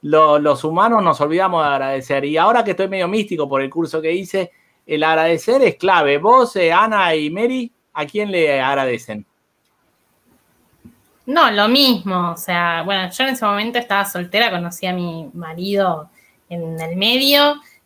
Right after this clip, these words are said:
Speaker 2: eh, pero mis amigas, mi mamá, mi hermano y mi cuñada estuvieron,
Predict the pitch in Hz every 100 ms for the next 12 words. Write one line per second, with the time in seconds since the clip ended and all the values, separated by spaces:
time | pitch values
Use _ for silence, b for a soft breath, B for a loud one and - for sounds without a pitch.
0 | - 170 170 170 165 165 165 160 160 160
1 | 165 165 175 226 247 226 214 190 165 160
2 | 175 214 226 214 190 175 170 180 226 220
3 | 190 180 175 170 208 202 180 175 180 180
4 | 170